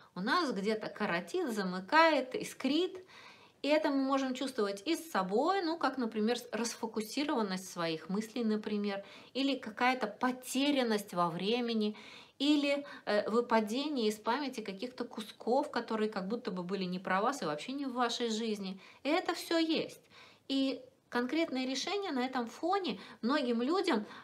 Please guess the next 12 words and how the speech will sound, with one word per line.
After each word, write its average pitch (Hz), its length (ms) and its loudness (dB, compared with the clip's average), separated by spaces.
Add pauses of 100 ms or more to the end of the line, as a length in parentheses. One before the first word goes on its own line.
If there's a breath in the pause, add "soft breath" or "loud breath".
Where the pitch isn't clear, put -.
э, 196 260 0
достаточно 220 600 -2
сложно 247 460 0
принять, 196 540 -4
чтобы 214 360 0
эти 233 180 2
решения 339 520 2
были, 277 380 2 (400 loud breath)
ну, 320 120 -2
так - 160 -4
сказать, 226 600 0
э, 202 580 -2